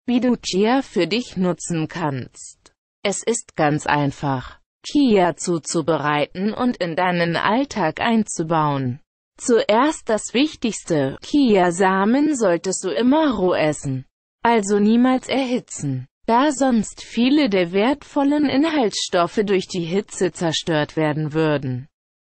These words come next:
Außerdem quellen die Samen auf und binden sehr viel Wasser. Hast du also Chia-Samen gegessen, musst du auch dazu viel trinken, um den Samen Flüssigkeit zum Quellen zu geben.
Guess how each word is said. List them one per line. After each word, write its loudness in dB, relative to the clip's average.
Außerdem 2
quellen 0
die 0
Samen 2
auf 0
und -2
binden 0
sehr 2
viel 0
Wasser. 0
Hast -2
du 0
also 0
Chia-Samen 2
gegessen, -2
musst 2
du 2
auch 0
dazu 0
viel 2
trinken, -2
um 6
den 4
Samen 0
Flüssigkeit -2
zum 2
Quellen 0
zu -2
geben. 0